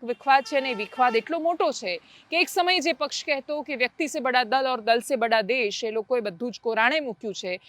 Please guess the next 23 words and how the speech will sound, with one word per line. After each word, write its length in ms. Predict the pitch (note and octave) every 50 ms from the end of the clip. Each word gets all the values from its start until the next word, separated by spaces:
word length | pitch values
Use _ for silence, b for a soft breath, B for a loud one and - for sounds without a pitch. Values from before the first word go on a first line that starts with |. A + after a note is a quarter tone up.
| B B B
એમના 200 | A3 A3 A3+ A3+
માટે 260 | G#3+ G#3 G3+ - A3+
પોતાનું 500 | - - A3 G#3+ - C4+ C4+ C#4 C#4+ B3+
વ્યક્તિત્વ 500 | A3 B3 A3+ _ - D#4+ C#4+ - - C4+
અને 280 | C#4+ C#4+ C4 A#3+ B3 A#3
અસ્તિત્વ 440 | G#3+ - - D#4+ D4 A3+ - B3
વધારે 320 | G3+ G#3 F#3+ G#3+ G#3 G3+ G3+
મહત્વનું 460 | F#3+ G3 A3+ A#3 - C4 A#3+ A3+ A3
બન્યું 260 | G#3 G3+ F#3+ G#3 G#3+
છે, 180 | F#3+ - A3+ G#3+
કેમ 180 | - G#3 F#3
કે 100 | F3+ -
દરેકને 440 | F3+ E3+ F3 G3+ D4+ F4 - D#4+ D4+
એવું 160 | C#4+ C#4+ C#4+
લાગે 280 | C4+ C4 G3+ G3 G3+ G3
છે 240 | - - F#3+ G3 G3+ b b b b b
કે 60 | - C4+
આ 160 | B3+ C#4 C#4+
એમના 360 | A#3 - G#3+ G#3+ A3 A#3+ B3
રાજનૈતિક 640 | A3 G3+ F#3 F#3+ F#3+ F#3 G3 A3 A3+ - C#4+ - -
અસ્તિત્વની 560 | G#3 - - - C#4 A3 - G#3+ G3+ F#3 F3
લડાઈ 320 | D#3+ D#3 D#3+ D3+ D3 -
છે. 240 | D3+ - - D#3 -